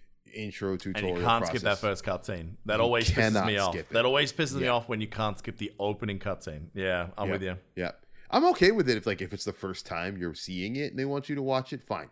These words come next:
Speaker 1: whatever. But once I've done it once, give me some sort of flag so the game goes, "Okay, you've seen this, you can skip all this crap."
Speaker 2: Yeah,
Speaker 1: Fine.
Speaker 2: definitely.
Speaker 1: Right.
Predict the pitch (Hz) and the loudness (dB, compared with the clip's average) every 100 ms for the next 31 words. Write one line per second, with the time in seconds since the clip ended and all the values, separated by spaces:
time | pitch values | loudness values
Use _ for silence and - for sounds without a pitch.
0 | _ 147 123 82 69 - - _ 101 107 | _ 4 4 2 -6 -12 -20 _ 2 2
1 | 175 180 110 95 117 - 131 147 - 165 | 4 2 2 0 0 0 -2 -2 -6 -6
2 | 156 139 120 85 - 104 107 - 92 90 | -6 -4 -6 -6 -4 -2 -2 -4 -8 -2
3 | 98 95 92 - 107 92 101 - 98 80 | -2 -2 -4 -4 -4 -2 -2 -6 -8 -8
4 | 90 87 - 80 71 67 69 - 65 - | -8 -10 -8 -8 -8 -10 -10 -10 -10 -12
5 | _ _ 98 92 80 76 _ 107 95 85 | _ _ -4 -2 -2 -6 _ 0 2 -2
6 | 92 78 92 - 71 | -6 -8 -12 -10 -10